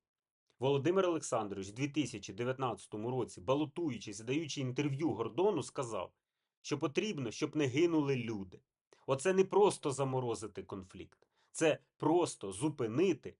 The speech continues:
смерті людей, українців, і міграцію людей. Я вам свідомо говорю про те, скільки народу виїжджає і вивозить дітей.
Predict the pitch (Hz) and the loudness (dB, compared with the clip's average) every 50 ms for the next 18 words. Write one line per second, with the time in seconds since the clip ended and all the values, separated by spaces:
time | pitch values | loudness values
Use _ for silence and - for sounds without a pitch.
0 | _ _ - - - - 127 120 131 147 160 160 - - 110 98 104 143 139 - | _ _ -10 -8 -4 -2 0 0 2 0 0 -2 -4 -8 -8 -6 -4 -4 -4 -2
1 | 110 95 87 80 - _ _ _ _ _ _ _ _ _ - 175 - - 139 143 | -4 -4 -4 -6 -12 _ _ _ _ _ _ _ _ _ -10 -6 -2 0 0 0
2 | 139 120 110 98 87 85 - - - _ _ _ _ _ _ - 214 214 214 220 | 0 -2 -4 -6 -8 -10 -12 -18 -20 _ _ _ _ _ _ -2 0 4 6 6
3 | 185 139 156 156 143 117 104 - - - 101 95 92 92 90 90 95 - _ _ | 6 6 6 4 4 4 2 0 -6 -10 -10 -10 -10 -10 -12 -16 -18 -20 _ _
4 | _ _ _ _ _ _ _ _ _ - 104 123 147 147 156 160 151 139 - - | _ _ _ _ _ _ _ _ _ -2 4 4 4 6 4 2 0 0 -2 -4
5 | 143 156 139 123 147 175 190 185 151 131 123 120 123 120 117 110 104 104 98 - | -4 -4 0 4 6 8 8 8 6 4 0 -2 -2 -2 -2 -2 -2 -4 -4 -6
6 | 107 101 - 110 104 95 - - - 156 156 151 - 131 120 123 127 127 127 - | -6 -6 -6 -6 -8 -8 -6 -2 -2 0 0 0 0 -2 0 2 2 2 2 2
7 | - 160 220 196 151 117 95 - _ _ _ - 117 113 143 156 156 160 135 - | 2 2 2 2 0 -4 -6 -6 _ _ _ -6 -2 -2 0 0 0 0 0 -2
8 | - 123 156 175 185 180 156 139 120 113 120 113 120 139 139 - 131 127 120 - | 0 2 2 2 2 2 0 0 0 -2 -4 -4 -4 -4 -4 -4 -4 -6 -8 -8
9 | 120 120 - - - - 139 | -12 -12 -10 -12 -12 -12 -14